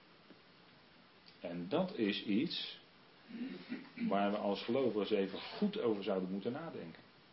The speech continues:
Want dit is, eh, ja, ik weet wel, dit is dan zo in een dia gezet, maar dit is wel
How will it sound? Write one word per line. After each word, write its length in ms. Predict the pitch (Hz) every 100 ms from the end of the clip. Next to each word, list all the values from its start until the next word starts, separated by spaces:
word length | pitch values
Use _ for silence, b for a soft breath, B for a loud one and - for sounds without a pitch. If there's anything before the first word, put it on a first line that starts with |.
| - - - - -
Want 280 | - 90 87
dit 200 | 110 -
is, 300 | - 98 -
eh, 80 | 90 87 90 B B B -
ja, 260 | 110 120 113
ik 120 | 117
weet 200 | 139 110
wel, 160 | 104
dit 160 | 117 117
is 220 | 110 - -
dan 260 | 98 98
zo 280 | 95 107 95 - - - -
in 140 | 104
een 100 | 95
dia 280 | - 165 90
gezet, 340 | 85 98 117
maar 120 | 107
dit 160 | 101 110
is 120 | 101
wel 320 | 127 123 135